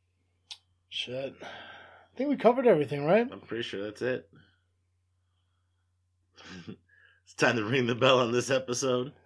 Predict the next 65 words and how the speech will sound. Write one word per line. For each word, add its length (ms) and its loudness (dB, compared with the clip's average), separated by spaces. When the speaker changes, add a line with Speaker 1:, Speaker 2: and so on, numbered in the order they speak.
Speaker 1:
One 160 4
day. 320 -2
One 140 4
day 120 6
you 80 2
can 120 -2
get 100 0
Speaker 2:
One 160 8
Speaker 1:
that 60 10
Speaker 2:
day 80 12
I'll 60 10
Speaker 1:
right. 100 4
Speaker 2:
get 60 8
Speaker 1:
One 100 10
Speaker 2:
it 0 -
Speaker 1:
day 40 12
you 60 10
Speaker 2:
right, 140 6
Speaker 1:
get 40 2
that 180 2
Speaker 2:
dude. 60 -18
Speaker 1:
All 80 0
right, 200 6
perfect. 320 6
Hey, 180 12
quick 240 10
shout 320 12
out 200 12
to, 240 8
uh, 320 10
the 100 0
fans 360 8
out 140 8
there 160 8
who 60 4
listen 260 2
to 100 4
our 120 4
show. 400 6
Gio, 520 8
thank 180 0
you 40 -6
for 120 -8
staying 260 2
involved 340 4
with 100 -10
the 60 -6
show. 420 8
Steve, 580 12
you 140 4
know, 440 8
you're, 340 10
you're 220 10
a 40 12
nobody, 500 12
but, 400 6
you 80 2
know, 120 6
we 100 8
still 240 8
like 160 8
hearing 280 6
from 260 0
you, 140 4
so 280 4